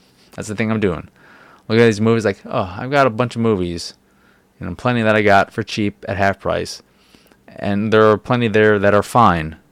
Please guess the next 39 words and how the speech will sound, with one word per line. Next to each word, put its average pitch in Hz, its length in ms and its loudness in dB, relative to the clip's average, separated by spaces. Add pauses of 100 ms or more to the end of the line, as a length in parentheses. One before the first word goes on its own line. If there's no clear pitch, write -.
(120)
but 101 140 0
I 107 80 -2
don't 135 160 0
need 123 140 -2
to 120 60 -8
keep 120 260 -6
fine 85 280 -6
movies. 80 420 -10 (160)
Just - 180 -8
'cause 143 120 -4
they're 135 100 4
a 123 40 0
few 127 160 -2
bucks 113 320 0 (160)
doesn't 117 240 -8
mean 87 100 -6
I 71 80 -6
need 78 220 -10
to 76 80 -14
get 80 180 -4
'em." 127 160 -6 (1000)
Stop - 340 -8
it, - 80 -8
Mark. 85 380 -14 (100)
Stop - 400 -10
it. - 80 -16
You're 104 80 -12
being 160 160 -10
stupid. - 460 -10 (720)
I - 100 2
also 117 160 2
rewatched 110 640 4 (1400)
Point 147 240 4
Break. 92 420 2 (1500)
And 92 160 -6
I 98 80 4
remember 110 340 2
<laughs> - 20 -4
thinking, 110 520 -6